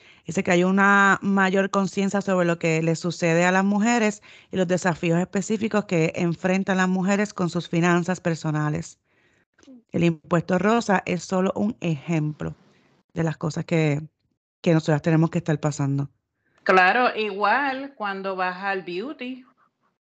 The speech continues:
Speaker 1: El servicio
Speaker 2: un
Speaker 1: es más
Speaker 2: corte de
Speaker 1: caro.
Speaker 2: pelo de una mujer cuesta más que el de un hombre.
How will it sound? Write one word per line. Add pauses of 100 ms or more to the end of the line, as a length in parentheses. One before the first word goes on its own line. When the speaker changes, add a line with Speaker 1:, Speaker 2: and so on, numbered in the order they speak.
Speaker 1:
El
servicio
Speaker 2:
un
Speaker 1:
es
más
Speaker 2:
corte
de
Speaker 1:
caro.
Speaker 2:
pelo
de
una
mujer
cuesta
más
que
el
de
un
hombre.